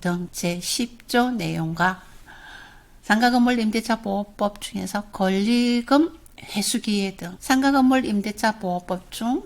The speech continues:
보증금 중 일정액의 보호 주제를 가지고 진행하도록 하겠습니다. 임차인의 계약갱신 요구를 거부할 수 있는 사유 중에서 보면은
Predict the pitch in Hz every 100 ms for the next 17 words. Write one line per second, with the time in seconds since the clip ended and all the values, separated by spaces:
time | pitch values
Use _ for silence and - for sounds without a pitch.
0 | - - 175 170 185 185 196 190 185 -
1 | 254 254 - 285 277 - 277 277 254 226
2 | 214 208 240 247 240 - 185 185 180 226
3 | 226 - - - - - - - 220 220
4 | 220 196 185 - 185 208 214 - 185 185
5 | 180 180 185 185 185 175 175 170 160 160
6 | 165 180 - - - - - - - -
7 | - - - - - 240 240 - 311 302
8 | 294 294 285 226 240 247 220 - 254 233
9 | 196 202 202 - 190 185 202 254 285 320
10 | 247 214 226 208 190 208 240 220 208 202
11 | 185 175 170 180 247